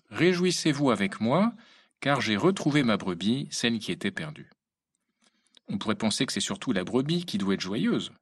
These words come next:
Alors évidemment, c'est le cas. Mais ce sur quoi tu insistes, Seigneur, c'est sur la joie du bon pasteur. Et tu ajoutes : « Je vous le dis, c'est ainsi qu'il y aura de la joie dans le ciel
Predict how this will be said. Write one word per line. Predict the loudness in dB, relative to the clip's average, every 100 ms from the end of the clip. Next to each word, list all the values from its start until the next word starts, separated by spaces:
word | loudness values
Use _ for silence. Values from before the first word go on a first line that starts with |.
| _ _ -12
Alors | -6
évidemment, | -2 -2
c'est | -2 -4
le | -2
cas. | -4 -4 _ _ _ _ -2
Mais | -2 -2 -6 _
ce | -4 -4
sur | -2 0
quoi | 0
tu | 2 0
insistes, | 0 -2 -4 -2
Seigneur, | 0 2 0 -2 -8
c'est | -8 -2 -2 -2 _ _ -12
sur | -4 -2
la | 0
joie | 0 0 4
du | 2
bon | 2
pasteur. | -2 -4 -6 -10 -14 -18 _ -12
Et | -8
tu | -4
ajoutes : « | -2 0 -2 -2 -16 _ _ _ _ _ _ _ -2
Je | 2
vous | 4 4
le | 2
dis, | 2 0 0 -8 _ -20 -20 _ _ _ _
c'est | -2 -2 2
ainsi | 0 0 -4
qu'il | 0 2
y | 4
aura | 4 2
de | 2
la | 2 0
joie | 4 4
dans | 4
le | 2 0
ciel | -2 0 2 0